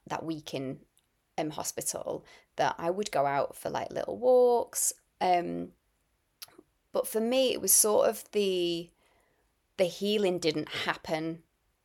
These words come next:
as quickly as I thought it would. I remember the midwife coming out, and 'cause again, I didn't, like, I don't, you don't want your husband to have a look down there, do you?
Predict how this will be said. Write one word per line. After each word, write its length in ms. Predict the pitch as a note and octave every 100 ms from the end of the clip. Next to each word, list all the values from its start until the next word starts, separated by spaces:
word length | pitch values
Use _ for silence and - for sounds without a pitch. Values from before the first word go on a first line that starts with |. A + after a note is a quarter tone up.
| _ _ _ _
as 220 | - F3 -
quickly 500 | - - - F3 E3+
as 120 | E3
I 220 | D3+ -
thought 500 | - - - E3+ -
it 120 | -
would. 420 | - E3+ F#3 G#3 - - _ - - _ _ -
I 60 | F3
remember 300 | F3 E3+ E3+
the 100 | E3+
midwife 380 | F3 F3 E3 E3
coming 240 | - E3+
out, 180 | E3+ D#3+
and 80 | E3+
'cause 140 | -
again, 240 | G#3+ G#3+ G#3+
I 60 |
didn't, 240 | G3+ B3 - _
like, 180 | G#3 G3+
I 80 | -
don't, 180 | B3 C4 - - -
you 100 | A3+
don't 100 | C#4
want 120 | -
your 100 | -
husband 380 | - D#3 - D3+
to 100 | - D3+ - -
have 180 | E3 D#3+
a 20 |
look 180 | D3+ -
down 240 | D3 D3
there, 180 | D3+ E3
do 80 | E3+
you? 320 | E3+ C3 D3